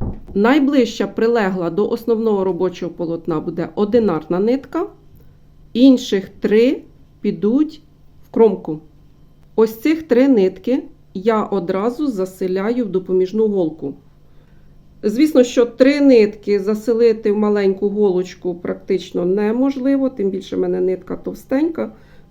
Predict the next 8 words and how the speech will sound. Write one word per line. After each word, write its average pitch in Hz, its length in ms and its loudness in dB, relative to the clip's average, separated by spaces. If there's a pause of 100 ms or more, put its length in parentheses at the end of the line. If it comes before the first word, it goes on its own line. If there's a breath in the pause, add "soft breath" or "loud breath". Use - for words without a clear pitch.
(140)
тому 247 360 4
використовую 233 960 0
ось 277 280 -2
таку 233 600 -2
голку 254 480 -2
з 214 60 -2
роздвоєним 214 760 2
вушком. 269 520 -2